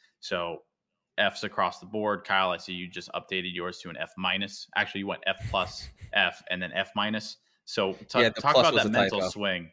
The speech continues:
Speaker 1: Oh, okay, there we go.
Speaker 2: So, yeah, the F was a typo. They, they're an F minus. I don't know what I was thinking giving them an F. They're the losers, the biggest losers there is, all right?
Speaker 1: <laughs>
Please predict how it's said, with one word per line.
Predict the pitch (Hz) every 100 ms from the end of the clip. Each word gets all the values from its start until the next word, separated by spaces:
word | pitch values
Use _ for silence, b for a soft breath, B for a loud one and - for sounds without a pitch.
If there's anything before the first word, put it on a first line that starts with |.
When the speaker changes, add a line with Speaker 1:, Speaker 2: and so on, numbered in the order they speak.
| -
Speaker 1:
Oh, | 95 95
okay, | 92 85
there | 87 85
we |
go. | - -
Speaker 2:
So, | 127
yeah, | 131 123 110 - _ -
the | 120 123
F | 143
was | 151
a | 113
typo. | 113 92 95 95
They, | 92 98 110
they're | 113 113
an |
F | 107 -
minus. | 95 95 95
I | 107
don't | 107
know |
what | 98 95
I |
was | 87
thinking | - 92 87 85
giving | 85
them | 82
an | 80
F. | 80 -
They're | 98
the | 82
losers, | 87 90 95 76 71 - -
the | 92 90 -
biggest | 113 113 -
losers | 101 101 101 104 101 92
there | 95 90 90
is, | 82 -
all | 156
right? | 90 90
Speaker 1:
<laughs> | -